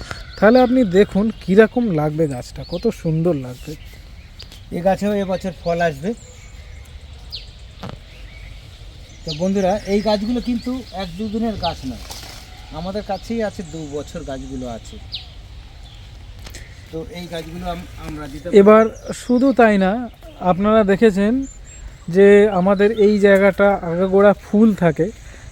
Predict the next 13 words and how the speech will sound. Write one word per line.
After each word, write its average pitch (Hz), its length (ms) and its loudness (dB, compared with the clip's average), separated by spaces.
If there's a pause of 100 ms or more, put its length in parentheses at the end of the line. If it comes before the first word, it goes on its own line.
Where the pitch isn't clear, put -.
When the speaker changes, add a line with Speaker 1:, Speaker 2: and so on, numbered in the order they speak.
(100)
Speaker 1:
যেটা 180 200 6 (160)
বারো 185 300 8
মাসের 185 400 2
ফুল, 165 240 0 (720)
যেমন, 175 420 2
আহ, 156 800 -2 (200)
বগনভেলি 170 520 6
আছে, 160 260 0 (220)
বেল 165 240 2 (100)
আছে, 165 220 -6 (200)
জুই 170 200 2 (140)
আছে, 160 260 -2 (140)
আহ, 156 720 -2